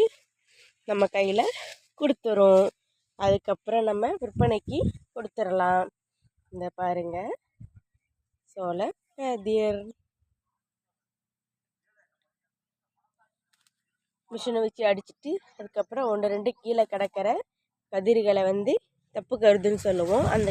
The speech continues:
கதிர்களை ஆள் விட்டு நம்ம ஒவ்வொன்றா பெருக்கி அதையும் மிஷினில் போட்டு அடிச்சு சேல்ஸுக்கு போட்டுடலாம்.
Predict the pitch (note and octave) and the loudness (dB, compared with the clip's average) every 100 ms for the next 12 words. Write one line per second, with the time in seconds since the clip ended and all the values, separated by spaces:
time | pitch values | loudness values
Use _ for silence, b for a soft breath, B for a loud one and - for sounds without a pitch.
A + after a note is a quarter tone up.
0 | G3 F#3+ G#3+ G#3 G3+ A3+ - - - - | 0 0 0 2 2 2 0 0 2 4
1 | - - A3 G#3+ A3 G#3 - C4+ A#4+ - | 2 0 4 4 6 2 -2 0 0 0
2 | A#3 G#3 G#3+ F4+ - _ _ _ _ _ | -2 0 0 -2 -4 _ _ _ _ _
3 | A3+ G#3+ G#3 G#3 A#3+ G#3+ G#3 G3+ C#4 G#4+ | 0 4 6 4 2 2 0 0 -2 -2
4 | - - F#3 B3+ D#4 B3 - B3 A3+ G3+ | -2 -4 0 4 4 4 4 6 6 6
5 | G3 F#3+ D4 D#5+ - - _ _ _ _ | 2 0 2 2 2 -14 _ _ _ _
6 | - - - G3 G3+ G3+ - D4+ C5 - | -20 -20 -4 2 4 2 0 0 0 -4
7 | _ - - _ _ _ _ _ - C4 | _ -20 -20 _ _ _ _ _ -2 4
8 | A#3+ F#3+ G#3+ - A4+ - D4 - B3+ B3 | 4 4 -4 -2 2 6 8 8 8 6
9 | A#3 A#3 A#3 A#3 | 4 2 0 -2